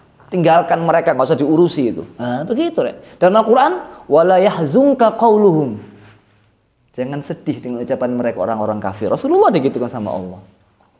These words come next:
Jadi juga sedih. Nah, cuma sedihnya nggak seperti orang awam yang stres, ngopi, cangkruan, <laughs> ya, terus bergadang nggak jelas, enggak.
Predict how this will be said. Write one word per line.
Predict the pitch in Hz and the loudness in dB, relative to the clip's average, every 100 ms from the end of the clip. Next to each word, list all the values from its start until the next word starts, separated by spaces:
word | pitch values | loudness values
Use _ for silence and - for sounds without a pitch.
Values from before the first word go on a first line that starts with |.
| _ _ | _ _
Jadi | - 349 | -2 -2
juga | 349 339 | 0 0
sedih. | 359 - 151 - - _ _ _ _ _ _ _ _ _ - | 0 -4 -6 -8 -20 _ _ _ _ _ _ _ _ _ -20
Nah, | 85 82 - | -20 -14 -6
cuma | 180 214 | -2 0
sedihnya | 180 151 160 | 0 2 2
nggak | 220 143 117 | 2 0 -2
seperti | 135 | -2
orang | 135 135 143 | 0 -2 -2
awam | 151 190 254 220 190 190 - - _ _ _ _ _ _ _ | -2 -2 -2 -2 -6 -8 -14 -20 _ _ _ _ _ _ _
yang | 113 107 | -12 -10
stres, | 107 - 107 107 107 107 123 | -12 -6 -2 0 0 -2 -4
ngopi, | 113 107 - 117 113 110 | -4 -4 -2 -2 -2 -4
cangkruan, | 110 101 110 110 123 113 110 110 113 113 - 135 - | -6 -6 -6 -6 -4 -4 -2 -2 -4 -6 -12 -14 -12
<laughs> | - - - 120 | -6 -6 -2 0
ya, | 175 202 - - | 0 -2 -8 -8
terus | 135 - | -8 -6
bergadang | 131 123 113 143 | -2 0 0 -2
nggak | 117 - | -2 -4
jelas, | - 175 | 0 2
enggak. | 196 339 381 151 139 143 | 2 0 2 4 4 4